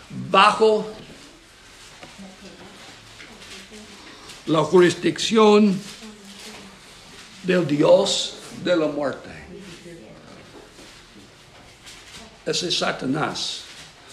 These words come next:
Todo, toda la muerte de cada ser humano es un sacrificio al Dios de la muerte.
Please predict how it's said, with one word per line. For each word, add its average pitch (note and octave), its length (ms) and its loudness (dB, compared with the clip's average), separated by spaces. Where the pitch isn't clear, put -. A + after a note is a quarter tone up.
Todo, A3+ 600 4
toda A3 300 4
la - 0 -
muerte G3 360 0
de D#3+ 180 -2
cada F3 240 0
ser F3 240 -2
humano D#3 500 -4
es D3 160 -8
un C#3+ 140 -4
sacrificio C#3+ 920 -6
al C#3 180 -4
Dios C#3+ 340 0
de C#3 80 -6
la C3 80 -2
muerte. B2+ 400 -6